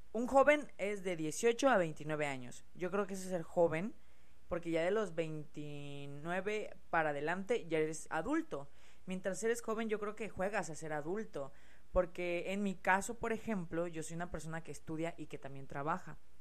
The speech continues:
Entonces, la verdad es que es muy gracioso porque ni siquiera contemplamos lo que es en su totalidad ser adulto.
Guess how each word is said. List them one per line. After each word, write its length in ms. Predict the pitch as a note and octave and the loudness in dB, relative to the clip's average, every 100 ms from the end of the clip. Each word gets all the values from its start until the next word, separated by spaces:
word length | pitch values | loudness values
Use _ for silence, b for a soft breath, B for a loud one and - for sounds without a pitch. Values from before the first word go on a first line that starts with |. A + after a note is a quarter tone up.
| b b b | b b b
Entonces, 800 | D#3+ D#3+ E3 E3 E3 G3+ G3 - B B B | -4 -2 0 0 0 -2 -2 -4 B B B
la 160 | E3+ F3 | 4 6
verdad 280 | E3+ E3+ F3+ | 6 4 2
es 120 | F#3+ | -2
que 100 | G#3+ | -4
es 80 | F#3+ | -2
muy 160 | G3 | -2
gracioso 720 | F#3+ F#3 F#3 G#3 G3+ G3 F3+ | 0 0 0 2 2 2 -2
porque 640 | F3 E3 - D3+ D3+ D3 E2 | 0 -2 0 -2 0 -2 -4
ni 140 | E3 E3+ | -4 -4
siquiera 320 | E3+ F3+ F#3 | -2 -2 0
contemplamos 1200 | G3+ F#3 D#3+ D#3+ - F3+ F3 F#3 D#3+ D#3 E3+ - - | -2 -2 -4 -4 -2 2 2 2 0 -2 -4 -8 -6
lo 420 | D#3 D#3 D#3 D#3 | 0 2 2 0
que 260 | D3+ D3 | -2 -2
es 180 | D#3+ - | -2 -4
en 140 | E3 E3+ | -6 -6
su 100 | E3 | -6
totalidad 500 | E3+ D3+ C#3+ C#3 C3+ | -6 -4 -4 -6 -6
ser 160 | D3+ | -4
adulto. 640 | C#3+ D3+ G3+ A3 F#3 C#3 C3+ | -4 -2 -2 -2 -4 -6 -6